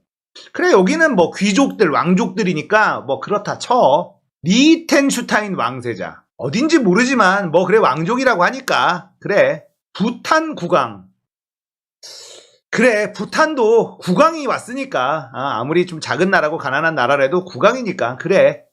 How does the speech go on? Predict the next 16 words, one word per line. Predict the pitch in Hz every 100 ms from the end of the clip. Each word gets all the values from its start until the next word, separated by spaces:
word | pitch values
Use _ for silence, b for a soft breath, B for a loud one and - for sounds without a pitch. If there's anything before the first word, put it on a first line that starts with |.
| _ _ -
쉐이셀 | 233 277 269 - 240 240 233 220
대통령 | 139 143 156 151 143
부부. | 107 95 95
쉐이셀 | 151 185 214 196 214 247 - _ _ _ _ -
대통령 | 113 135 127 110 98 95 _ -
뭐지 | 98 104 156
이건? | 131 120 - _ _ _ _ _ 175
쉐이셀 | 233 240 208 214 202 131
뭐야 | 107 143
이거? | 110 85 73 _ _ _
잘 | -
모르겠습니다. | 101 117 123 120 101 90 82 104 123 - _ _ _ _
이라크 | 165 311 349 - 330 -
쿠르드 | - 403 403 359 220
자치정부 | 185 - 226 220 185
수반? | - 196 277 285